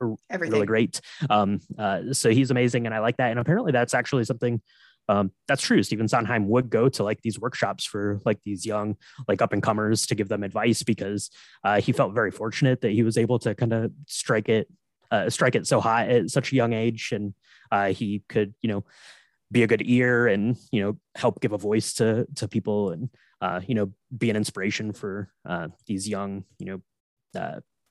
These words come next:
Speaker 1: artists that were dreaming of, uh, writing musicals and things like that. So,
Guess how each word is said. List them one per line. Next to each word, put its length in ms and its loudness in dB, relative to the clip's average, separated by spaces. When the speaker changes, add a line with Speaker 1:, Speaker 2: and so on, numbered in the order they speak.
Speaker 1:
artists 300 2
that 100 0
were 120 -2
dreaming 260 -2
of, 240 0
uh, 200 2
writing 260 0
musicals 360 -2
and 120 -6
things 180 -2
like 140 -4
that. 200 -8
So, 240 0